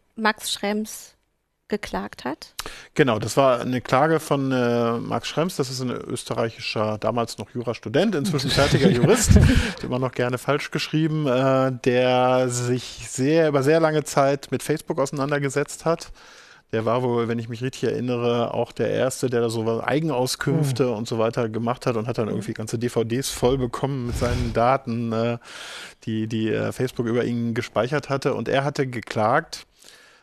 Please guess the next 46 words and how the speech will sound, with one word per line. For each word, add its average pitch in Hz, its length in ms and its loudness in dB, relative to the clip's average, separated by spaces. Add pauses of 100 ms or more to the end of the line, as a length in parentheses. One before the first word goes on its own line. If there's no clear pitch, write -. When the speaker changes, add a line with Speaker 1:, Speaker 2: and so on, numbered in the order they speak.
(140)
Speaker 2:
weil 110 300 0
er 104 120 -4
das 120 180 -4
nicht 123 140 -8
so 120 100 -4
gut 117 180 -8
fand, 123 180 -6
dass 113 100 -6
seine 113 200 -4
Daten 101 220 -2
in - 80 -8
die 107 80 -6
U 104 80 -4
S 104 100 -6
A 101 160 -4
übermittelt 98 500 -10
wurden. - 200 -8
Das - 160 -14
war - 80 -8
so 113 80 -10
ein 101 60 -8
bisschen 104 260 -10
die 98 100 -6
Ausgangsbasis, 117 1160 -4
ähm, 110 540 -2 (720)
und 107 580 -6
das 104 200 -2
hat 117 120 -2
das 104 120 -8
Verfahren 104 440 -6
letztendlich 104 360 -10
ins 104 120 -12
Rollen 101 280 -8
gebracht. - 560 -16 (560)
Speaker 3:
Genau, 110 140 -2
also 123 200 0
das 131 280 2
Safe - 380 2
Harbor 143 220 4
selbst 135 280 0
war, 143 100 2
glaub 139 160 2
ich, 127 80 -4
von 131 180 -2
zweitausendzwei. 131 1300 -2 (300)
Speaker 2:
Eins. 104 360 -10